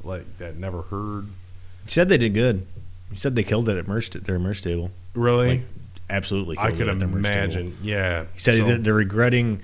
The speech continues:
Speaker 2: he regretted not having their, uh, re-up of their, uh, Rain and Bud shirts.
Speaker 1: Yeah.
Speaker 2: Like, with the Slayer font and everything.
Speaker 1: Oh,
Speaker 2: 'Cause he
Speaker 1: that
Speaker 2: said, he's like, "Dude, I would've, we would've sold." He's like, "We had so many people asking for 'em." 'Cause all they have left in that shirt is, like, a s-,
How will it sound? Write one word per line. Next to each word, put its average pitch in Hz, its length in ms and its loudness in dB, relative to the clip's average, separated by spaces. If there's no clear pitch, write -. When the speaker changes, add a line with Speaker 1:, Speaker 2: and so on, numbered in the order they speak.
Speaker 2:
he 120 180 4
regretted 120 460 6
not 113 220 4
having 107 580 2
their, 101 380 2
uh, 92 180 0
re-up 104 440 2
of 95 140 0
their, 92 280 0
uh, 90 260 -2
Rain 101 200 4
and 95 140 2
Bud 98 200 0
shirts. 123 460 -2
Speaker 1:
Yeah. 98 380 -4
Speaker 2:
Like, 85 140 -6
with 92 120 0
the 92 80 0
Slayer 101 360 2
font 117 240 0
and 117 100 0
everything. 127 520 2
Speaker 1:
Oh, 92 340 -2
Speaker 2:
'Cause 82 100 -4
he 95 60 2
Speaker 1:
that 90 60 0
Speaker 2:
said, 104 120 4
he's 98 140 2
like, 98 100 2
"Dude, 98 80 2
I 101 60 2
would've, 95 340 0
we 107 80 0
would've 101 220 0
sold." 90 280 0
He's 101 140 0
like, 92 160 0
"We 107 80 2
had 95 100 0
so 123 120 4
many 113 120 4
people 95 220 0
asking 101 320 0
for 87 220 -4
'em." 87 120 -6
'Cause - 120 -4
all 113 100 6
they 110 120 6
have 107 120 4
left 104 200 0
in 107 80 0
that 98 120 -2
shirt 104 220 0
is, 90 100 0
like, 85 80 -4
a 80 40 -8
s-, - 180 -6